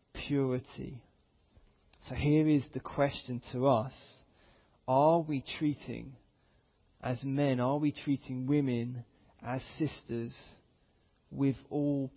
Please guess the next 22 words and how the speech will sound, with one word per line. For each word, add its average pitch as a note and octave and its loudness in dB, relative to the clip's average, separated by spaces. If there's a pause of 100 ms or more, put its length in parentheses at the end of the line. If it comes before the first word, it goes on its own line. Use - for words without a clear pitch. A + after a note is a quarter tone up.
(120)
purity? C3+ -4 (680)
Are C3 -2
we C3+ 2 (220)
seeking D3+ 0 (100)
to C3 -2
lovingly B2 0 (180)
care C3 0 (420)
and A#2+ -12
protect - -6
them B2 -12 (640)
as C3 -6
we D#3+ -2
would C3+ 0 (140)
do B2 0
our A#2+ -6
very B2+ -2
own A#2+ -2
sisters? C3 -10 (960)
Uh, C3 2
in F3 4
his F3 8
book, F3+ 8